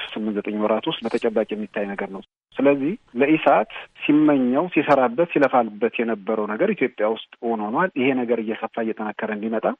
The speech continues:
ከምንም በላይ ኃላፊነት አለብን ብለን ስለምናምን መንግስት ተረጋግቶ ሁሉ ነገር መስመር ይዞ የምንመኘው ነገር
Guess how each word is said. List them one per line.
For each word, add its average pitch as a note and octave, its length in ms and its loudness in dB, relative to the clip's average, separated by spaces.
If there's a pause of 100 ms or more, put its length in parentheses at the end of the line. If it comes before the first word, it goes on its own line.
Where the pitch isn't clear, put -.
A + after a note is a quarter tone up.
(160)
ከምንም C3 300 4
በላይ B2 160 2
ኃላፊነት A2+ 480 -2
አለብን G3 460 -2
ብለን G#3 240 -2
ስለምናምን G3+ 640 -2 (220)
መንግስት A#2 440 0
ተረጋግቶ G2+ 480 -2 (480)
ሁሉ B2 200 0
ነገር A#2+ 280 4
መስመር A2+ 360 0
ይዞ A2 140 -2 (360)
የምንመኘው A2+ 640 2
ነገር G#2 340 0